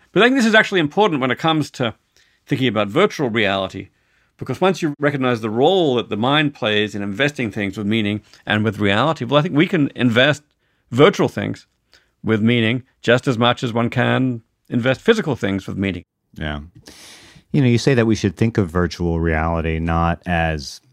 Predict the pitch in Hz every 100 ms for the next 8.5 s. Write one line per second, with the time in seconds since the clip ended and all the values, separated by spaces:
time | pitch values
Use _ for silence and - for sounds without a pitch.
0 | _ - 87 82 120 185 90 69 76 85
1 | - 80 - 127 127 92 82 78 78 76
2 | 90 76 - 95 90 78 - 113 101 82
3 | - 98 85 95 92 104 87 76 113 101
4 | 127 110 85 87 85 87 85 87 82 80
5 | 76 _ _ - 85 73 117 117 82 78
6 | - 80 67 - 98 113 117 107 101 -
7 | - 87 - 82 80 - - _ _ _
8 | - 85 71 - 69